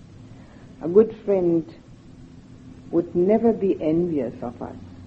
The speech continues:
would always be interested in our well-being. In fact,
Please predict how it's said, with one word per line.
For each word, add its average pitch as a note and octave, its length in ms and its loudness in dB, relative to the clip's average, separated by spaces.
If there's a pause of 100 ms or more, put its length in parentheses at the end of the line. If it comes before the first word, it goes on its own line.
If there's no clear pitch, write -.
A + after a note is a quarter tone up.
(840)
would - 260 -4
always G3 520 4
be F3+ 260 0
interested C#3 840 -4
in D3+ 400 -4
our D#3 380 -2
well-being. C#3+ 800 -6 (1800)
In D#3 220 -2
fact, - 320 2